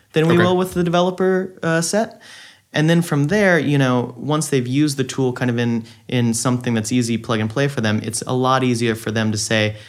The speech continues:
Speaker 1: to go back and pull developer resources and say, "Let's build something more bespoke for our company."
Speaker 2: Yeah.
Speaker 1: But it, but in either case, it's about demonstrating value very quickly, and it's just in a kind of wrapper that, that makes sense for, for that group.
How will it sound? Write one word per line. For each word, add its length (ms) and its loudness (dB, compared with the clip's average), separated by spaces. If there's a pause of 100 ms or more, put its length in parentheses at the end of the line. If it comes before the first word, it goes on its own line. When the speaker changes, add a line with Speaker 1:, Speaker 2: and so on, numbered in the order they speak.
(140)
Speaker 1:
to 100 -2
go 100 2
back 320 2
and 240 -2
pull 160 0
developer 380 0
resources 480 -4
and 100 -4
say, 140 -4
"Let's 180 -4
build 260 -2
something 320 -4
more 160 -2
bespoke 520 -4
for 500 -4
our 160 -4
company." 520 -8 (200)
Speaker 2:
Yeah. 160 -2 (140)
Speaker 1:
But 100 2
it, 140 0
but 280 0
in 140 4
either 320 2
case, 280 0
it's 100 -8
about 240 -2
demonstrating 420 -2
value 300 -2
very 160 -6
quickly, 500 -4 (220)
and 140 0
it's 120 -2
just 320 -4
in 140 0
a 340 -2
kind 200 -2
of 200 -6 (800)
wrapper 480 2
that, 380 -4
that 120 -6
makes 280 -2
sense 280 -4
for, 320 -4
for 200 -10
that 200 -6
group. 300 -10